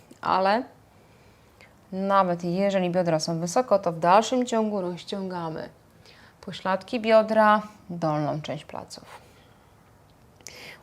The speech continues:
Unikajcie ciągnięcia głowy do klatki piersiowej lub uginania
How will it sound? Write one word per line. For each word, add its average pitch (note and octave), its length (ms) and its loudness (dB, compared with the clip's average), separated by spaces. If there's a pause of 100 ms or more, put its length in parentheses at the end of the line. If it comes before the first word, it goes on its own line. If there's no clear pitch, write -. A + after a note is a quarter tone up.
Unikajcie A#3 1000 6 (200)
ciągnięcia G#3+ 580 6
głowy F#3 680 6 (1120)
do F#3 100 4
klatki F#3 380 0
piersiowej G3 640 2
lub G#3+ 180 2
uginania G#3 680 2